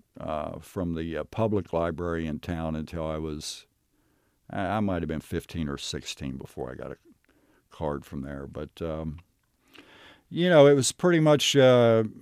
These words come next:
you know, we, my parents owned some land, and, um, you know, they had about eighty acres there, and, and there were farms on both sides of us. And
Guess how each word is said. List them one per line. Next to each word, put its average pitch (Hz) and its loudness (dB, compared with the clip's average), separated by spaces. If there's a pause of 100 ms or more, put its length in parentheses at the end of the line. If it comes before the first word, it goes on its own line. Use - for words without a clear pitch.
(960)
you 120 2
know, 107 4
we, 117 6
my 104 -2
parents 123 2
owned 120 6
some 98 0
land, 113 4
and, 92 2
um, 87 -2 (760)
you 98 -6
know, 98 0
they 101 0
had 107 2
about 98 2
eighty 104 2
acres 101 -2
there, 101 2
and, 95 0
and 95 -4
there 98 -2
were 98 0
farms 107 2
on 98 0
both 101 0
sides 98 0
of 98 0
us. 98 -4
And 92 -2